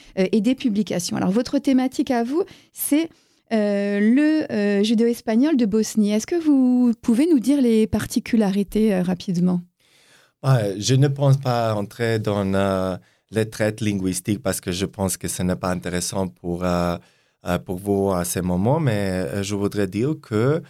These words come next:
Speaker 2: euh, euh, au début du vingtième siècle, euh, il y a, euh,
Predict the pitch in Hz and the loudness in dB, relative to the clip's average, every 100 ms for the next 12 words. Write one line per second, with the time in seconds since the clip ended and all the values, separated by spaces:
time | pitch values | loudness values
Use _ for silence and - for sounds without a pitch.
0 | _ _ - 95 95 95 95 92 92 90 | _ _ -6 -2 -2 -2 -2 -2 -2 -2
1 | 90 87 73 - - 92 90 90 90 90 | -2 -2 -6 -10 -6 -2 0 0 0 -2
2 | 85 69 - 104 92 95 127 139 - 98 | -4 -6 -6 -4 -2 0 0 0 0 -4
3 | 98 101 90 - 104 135 - 120 107 95 | -4 -4 -4 -4 -2 -2 -2 -2 0 -2
4 | - 101 101 104 101 104 - _ _ _ | -4 -4 -2 0 -2 -4 -10 _ _ _
5 | 92 90 | -6 -6